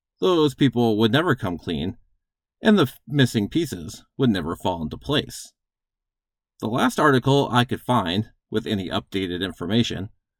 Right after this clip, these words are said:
was in two thousand four, where Kearny County Sheriff James Jarbo would state that there were fingerprints and fibers from the nineteen ninety Mazda Stephanie was driving.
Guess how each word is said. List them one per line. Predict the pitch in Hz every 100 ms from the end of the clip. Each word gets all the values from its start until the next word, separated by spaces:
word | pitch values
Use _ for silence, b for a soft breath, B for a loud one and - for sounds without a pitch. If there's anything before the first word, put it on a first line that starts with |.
| _ _ _
was | 226 214
in | 147
two | 107
thousand | 101 - 107 -
four, | 151 120 - - _ _ _ _ -
where | - 123 120
Kearny | - 170 143
County | 120 131 127 120 107 -
Sheriff | - 131 101 104 - -
James | 113 110 92 80
Jarbo | 120 147 107 95 101 _ _ _ _ _ -
would | 214 -
state | 123 110 113
that | 123
there | 110 101
were | 101
fingerprints | - 113 117 - 98 98 -
and | 117 -
fibers | - 147 117 117 - _ _ _ -
from | 185
the | 123
nineteen | 101 82 101 95
ninety | 95 87 90
Mazda | 98 123 110 85 85
Stephanie | - - 98 - 82
was | 76 85
driving. | 101 113 - -